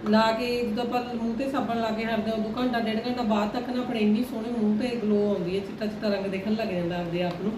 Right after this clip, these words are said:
ਮੈਨੂੰ ਤੜਕੇ ਵੀ ਐਂ ਜੇ ਲੱਗਿਆ, ਪਹਿਲਾਂ ਵੀ ਮੈਂ ਵਰਤਦੀ ਹੁੰਦੀ ਸੀ, ਇੱਕ ਵਾਰੀ ਵਰਤੀ ਉਦੋਂ ਵੀ ਮੇਰੇ ਕੋਈ ਸਕਿਨ 'ਤੇ ਪ੍ਰੋਬਲਮ ਸੀ,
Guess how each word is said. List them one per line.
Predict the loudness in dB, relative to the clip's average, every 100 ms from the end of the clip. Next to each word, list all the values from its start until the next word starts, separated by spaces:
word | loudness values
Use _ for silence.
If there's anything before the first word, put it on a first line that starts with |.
| -6 -14 -16 -16 -16 -4
ਮੈਨੂੰ | 2 4 4
ਤੜਕੇ | 2 2 2
ਵੀ | 2
ਐਂ | 2
ਜੇ | 2 2
ਲੱਗਿਆ, | 0 0
ਪਹਿਲਾਂ | 2 2 4
ਵੀ | 4
ਮੈਂ | 4
ਵਰਤਦੀ | 2 0 0 -2
ਹੁੰਦੀ | 0 0
ਸੀ, | 0 -2
ਇੱਕ | -2
ਵਾਰੀ | -2 -2 0
ਵਰਤੀ | -2 0 0
ਉਦੋਂ | 2 2
ਵੀ | 0 -2
ਮੇਰੇ | -2
ਕੋਈ | -2 -4
ਸਕਿਨ | -6 -2 2
'ਤੇ | 2 0
ਪ੍ਰੋਬਲਮ | 0 0 0
ਸੀ, | -2 -4 -4